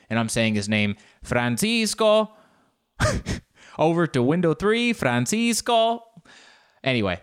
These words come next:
I'm hanging out with him and he runs a show with two other comics, uh, in L A where it's comedy in Spanish. And I was like, "Dude, I'm, I wanna do the show." And he's like, "Yeah?" I was like, "Yeah."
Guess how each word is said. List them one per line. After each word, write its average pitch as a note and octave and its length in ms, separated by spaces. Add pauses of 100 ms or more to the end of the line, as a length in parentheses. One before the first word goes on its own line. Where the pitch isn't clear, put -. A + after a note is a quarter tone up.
(220)
I'm C3+ 100
hanging F3+ 280
out D3+ 100
with D3 80
him E3 200
and D3+ 100
he G3+ 340
runs D3+ 300
a C#3 60
show C#3 220
with B2+ 160
two C#3+ 200
other A#2 160
comics, A2 580 (840)
uh, A#2+ 220
in B2 120
L A2+ 180
A A2 140
where G#2+ 160
it's - 180
comedy G#2 320
in F#2+ 80
Spanish. G2 420
And G2+ 120
I G2 40
was G#2 80
like, C3+ 120
"Dude, A#3+ 180
I'm, G#3+ 240
I A3+ 80
wanna B3 220
do A#3 80
the G#3+ 120
show." G3 360
And A#2 100
he's A#2+ 100
like, A#2+ 120
"Yeah?" C#4+ 200
I G4+ 40
was A3+ 120
like, D4 120
"Yeah." G#4 220